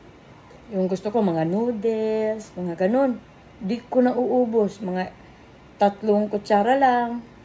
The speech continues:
Tatlong kutsara, lima. Yun, busog na ako. Nawala na ako ng gana. Ngayon,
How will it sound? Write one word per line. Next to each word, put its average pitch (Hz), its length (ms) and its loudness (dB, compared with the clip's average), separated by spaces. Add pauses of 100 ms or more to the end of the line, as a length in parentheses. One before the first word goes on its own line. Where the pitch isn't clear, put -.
(140)
Tatlong 190 240 -6
kutsara, 208 420 0
lima. 220 460 -4 (560)
Yun, 233 240 0
busog 220 320 2
na 240 160 0
ako. 170 240 -4
Nawala 208 320 -4
na 226 160 -6
ako 220 100 -4
ng 214 160 -6
gana. 208 320 -2 (760)
Ngayon, 233 400 4